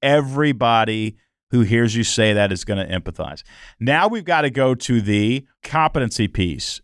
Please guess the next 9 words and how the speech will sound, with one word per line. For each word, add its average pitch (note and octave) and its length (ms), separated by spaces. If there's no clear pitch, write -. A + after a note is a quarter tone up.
And B2 140
I E3+ 120
would A#3+ 120
actually F3+ 440
say C#3+ 300
something D#3 540
like, G#2+ 500
"Not D3+ 560
wanting D3+ 640